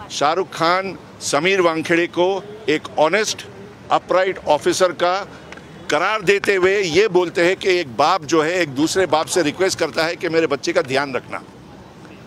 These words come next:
मेरे बच्चे का ध्यान रखना। मैं चाहता हूं कि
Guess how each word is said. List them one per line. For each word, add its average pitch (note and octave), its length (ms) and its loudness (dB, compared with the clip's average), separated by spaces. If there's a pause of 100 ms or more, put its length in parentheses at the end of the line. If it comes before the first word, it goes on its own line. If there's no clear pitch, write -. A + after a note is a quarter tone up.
(720)
मेरे E3 140 2
बच्चे E3+ 280 2
का F#3+ 100 4
ध्यान E3+ 280 0
रखना। G3+ 500 0 (280)
मैं D3 100 2
चाहता D3+ 340 0
हूं G3+ 140 0
कि F#3+ 420 -2